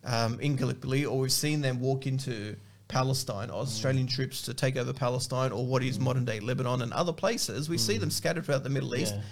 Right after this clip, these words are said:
Speaker 1: as
Speaker 2: yeah.
Speaker 1: we see the warships today, Australian warships
Speaker 2: Mm.
Speaker 1: still, and Australian troops, troops still in that part of the world,
Speaker 2: Mm.
Speaker 1: um, but we fail to see the significance of it.
Speaker 2: I think, uh, I think l-, l-, we have to be easy on the Muslims. We have to be easy on them.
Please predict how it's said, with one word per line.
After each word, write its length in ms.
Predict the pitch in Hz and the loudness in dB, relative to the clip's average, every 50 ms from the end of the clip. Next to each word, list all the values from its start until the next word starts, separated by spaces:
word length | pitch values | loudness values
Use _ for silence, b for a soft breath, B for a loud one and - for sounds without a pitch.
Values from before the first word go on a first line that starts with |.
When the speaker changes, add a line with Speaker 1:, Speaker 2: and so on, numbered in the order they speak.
| B B | B B
Speaker 1:
as 140 | B 190 196 | B -2 0
Speaker 2:
yeah. 60 | 139 - | 2 2
Speaker 1:
we 40 | - | 2
see 160 | - 226 214 | 2 2 2
the 80 | 196 196 | 2 2
warships 420 | 185 196 220 202 - - 208 202 | 4 4 4 4 2 0 -2 -4
today, 360 | - - 190 185 180 - - - | -4 -6 -4 -4 -4 -4 -6 -6
Australian 380 | - - - - - 170 165 151 | -4 -4 -2 0 0 2 2 2
warships 340 | 156 170 175 - 117 104 101 | 2 2 0 0 0 0 0
Speaker 2:
Mm. 40 | 98 | 0
Speaker 1:
still, 420 | 101 - 180 190 175 143 131 - - B B B B B B B | 0 2 4 4 4 4 2 -2 -8 B B B B B B B
and 140 | B 139 143 | B -2 0
Australian 400 | 139 135 - 151 156 151 143 143 | 0 2 2 4 4 2 2 2
troops, 400 | 139 - - 151 147 - - - | 0 0 0 0 -2 -4 -6 -8
troops 320 | - - - 156 147 - - | -6 -4 -4 -4 -2 -2 -4
still 260 | - - 208 202 165 | -2 -2 -2 -2 0
in 280 | - 139 135 131 123 | 2 2 2 4 4
that 180 | 135 131 113 - | 4 2 2 0
part 240 | - - 135 135 131 | 0 0 2 2 2
of 100 | 135 131 | 2 2
the 80 | 127 | 0
world, 420 | 120 110 95 101 120 156 165 160 - - | 0 0 0 0 0 0 -2 -2 -4 -6
Speaker 2:
Mm. 220 | 117 110 110 104 107 107 117 - - - 127 | -6 -6 -6 -6 -6 -8 -10 -12 -8 -4 0
Speaker 1:
um, 140 | 127 135 139 | 2 2 4
but 200 | 135 156 151 143 | 4 4 4 4
we 100 | 156 151 | 2 0
fail 280 | - - 160 151 151 147 | 2 4 4 4 4 4
to 100 | 143 - | 2 -2
see 180 | - - 151 | -2 -2 -2
the 120 | 147 - 143 | -2 -2 -2
significance 640 | - - 143 151 175 185 - 165 - 139 135 135 | -2 -2 0 0 -2 -2 -2 -4 -4 -2 -2 -2
of 140 | - - - | -4 -6 -8
it. 240 | 73 - - - - - B B B B B B B B B B B B B B B B B B B B B 147 143 | -10 -12 -12 -12 -14 -16 B B B B B B B B B B B B B B B B B B B B B -6 -4
Speaker 2:
I 60 | 143 | -2
think, 220 | - 220 214 - 180 | 0 0 2 4 6
uh, 340 | 151 135 123 120 117 120 - 139 123 | 6 6 6 6 4 2 0 -2 -2
I 60 | 131 | -2
think 160 | 143 151 147 - | -2 -2 -2 -4
l-, 220 | 147 135 120 139 | -4 -4 -2 -2
l-, 100 | 135 135 | -2 0
we 80 | 151 143 | 2 2
have 120 | 160 180 - | 2 2 2
to 60 | - | 2
be 120 | 143 143 131 127 123 151 | 2 4 4 4 2 4
easy 200 | 135 139 131 131 | 4 4 4 4
on 100 | 127 117 | 4 2
the 60 | 110 107 | 0 -2
Muslims. 400 | 107 104 - - 95 101 101 - | -4 -6 -6 -8 -10 -10 -4 0
We 60 | 127 | 0
have 100 | 156 156 | 2 2
to 60 | 139 135 | 2 0
be 60 | 135 | 0
easy 200 | 127 120 113 113 | 2 0 0 -2
on 120 | 101 95 98 | -4 -6 -6
them. 80 | 160 | -8